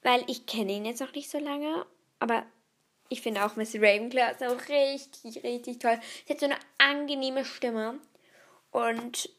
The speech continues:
ihr Podcast ist jetzt halt einfach auf dem dreizehnten Platz, weil ich die, die später dran kommen, mehr, wirklich schon ein bisschen mehr mag, aber nicht viel. Darum lese ich jetzt ihre Beschreibung vor.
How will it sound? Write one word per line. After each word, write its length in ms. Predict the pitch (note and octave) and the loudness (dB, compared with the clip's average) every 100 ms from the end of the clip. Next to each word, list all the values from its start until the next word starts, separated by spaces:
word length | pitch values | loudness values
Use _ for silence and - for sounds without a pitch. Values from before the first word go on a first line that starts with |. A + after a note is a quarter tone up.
| _ _ _ _ _ _ _ | _ _ _ _ _ _ _
ihr 140 | - B3+ | 2 2
Podcast 480 | B3+ A#3+ - A#3+ | 2 -2 0 -2
ist 100 | A3+ | -2
jetzt 160 | A3+ - | -6 -2
halt 540 | A3+ A3 A3+ - A#3 | -2 -2 -6 0 2
einfach 180 | A3+ A3+ | 2 -2
auf 160 | A3+ A3+ | -6 -10
dem 80 | A3 | -8
dreizehnten 500 | A3+ A3+ A#3+ A#3+ A3+ | -2 -2 -2 -8 -4
Platz, 300 | A3+ A3+ - - - _ _ _ - | -4 -4 -10 -20 -20 _ _ _ 2
weil 280 | A3+ A3 | 4 4
ich 180 | A#3 - - _ _ _ _ _ _ _ _ _ _ _ | 0 -10 -20 _ _ _ _ _ _ _ _ _ _ _
die, 320 | B3 A#3 - - _ - | -6 -6 -6 -14 _ -6
die 180 | A3 | -2
später 440 | A3+ - A3+ B3+ C4 | -2 0 0 2 -2
dran 280 | B3+ A3+ A3+ | -4 -6 -4
kommen, 320 | A#3 G#3+ - _ - | -6 -6 -10 _ -12
mehr, 560 | G#3 G#3 G#3 G3+ G3 F#3 - - | -6 0 2 4 4 0 -8 -4
wirklich 420 | G#3 G#3 G#3+ - - _ _ _ - | -4 -2 -6 -10 -20 _ _ _ -16
schon 200 | - G#3+ | -8 -8
ein 100 | G3 | -6
bisschen 540 | - B3+ - B3+ A3+ | 4 4 4 -2 0
mehr 160 | G3 G3+ | 0 -2
mag, 140 | G#3 - - - | -4 -8 -16 -4
aber 100 | A#3 | -2
nicht 500 | A3+ A#3 A#3 A#3 - | 0 0 0 -2 -4
viel. 360 | - G#3+ G#3+ - - - _ _ _ _ - _ | -2 4 4 2 -12 -20 _ _ _ _ -20 _
Darum 260 | C4+ B3+ C4+ | 6 6 8
lese 240 | B3+ B3 | 4 4
ich 60 | B3 | 2
jetzt 180 | A#3+ - | -2 0
ihre 160 | A#3+ | -2
Beschreibung 400 | A3 A3 G#3 A#3+ | -2 -2 -4 -2
vor. 140 | B3+ | 4